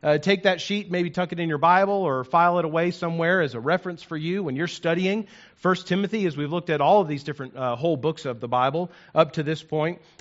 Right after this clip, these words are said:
Uh, use it as a reference, as a way of reminding you what's going on there in that book and, and how to kind of follow the major themes through, uh, the various books of the Bible that we've studied in this way, First Timothy being the one we look at today.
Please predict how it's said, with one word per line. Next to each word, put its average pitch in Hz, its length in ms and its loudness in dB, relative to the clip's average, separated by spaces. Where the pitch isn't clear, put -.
Uh, 147 140 2
use 185 320 -2
it 196 80 -2
as 170 120 -4
a 175 60 -2
reference, 170 500 2
as 139 120 -6
a 147 40 -4
way 151 140 2
of 151 100 2
reminding 147 460 2
you 135 120 -4
what's 156 260 -2
going 139 300 -4
on 135 340 -2
there 151 340 4
in 143 220 -2
that 135 240 -2
book 165 300 0
and, 135 260 -2
and 131 180 -8
how 165 260 0
to 143 200 -4
kind 151 220 -2
of 127 120 -4
follow 190 460 4
the 147 100 0
major 156 380 -2
themes 131 720 -6
through, 135 440 -2
uh, 127 320 2
the 131 160 -8
various 143 260 2
books 143 220 -6
of 135 80 -4
the 131 40 -8
Bible 135 300 2
that 131 120 -8
we've 123 200 -8
studied 160 420 0
in 120 120 -6
this 117 200 -10
way, 117 280 -4
First 131 280 -8
Timothy 131 300 -8
being 120 200 -8
the 120 60 -10
one 117 160 -8
we 107 100 -10
look 104 180 -12
at 101 240 -10
today. 101 420 -8